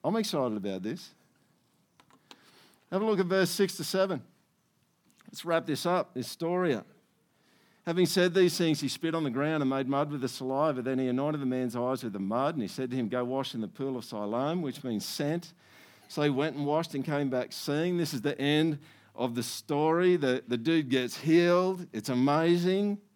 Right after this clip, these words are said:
It's different to the way that he healed other blind people. It seems like there's some kind of purpose to it. We don't really know what it is.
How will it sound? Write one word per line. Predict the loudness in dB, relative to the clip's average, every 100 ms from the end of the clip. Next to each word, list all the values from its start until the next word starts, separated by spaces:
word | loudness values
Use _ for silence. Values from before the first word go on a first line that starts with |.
| _ _ -10
It's | -8 0
different | 4 4 2 -2
to | -2
the | 2
way | 4 4
that | 4
he | 2
healed | 4 2 2
other | 2 0
blind | 0 0 2 4 2
people. | 4 2 4 2 0 -2 _ _ -20 _ -12
It | -10
seems | -2 2 2 4
like | 2 2
there's | -2
some | -2 -2 0
kind | -2
of | -2
purpose | -2 -2 -4 -6
to | -4 -2
it. |
We | 0 2
don't | 2 2
really | 0 2
know | 2 0
what | 0 -2
it | 0
is. | 4 4 2 -4 -20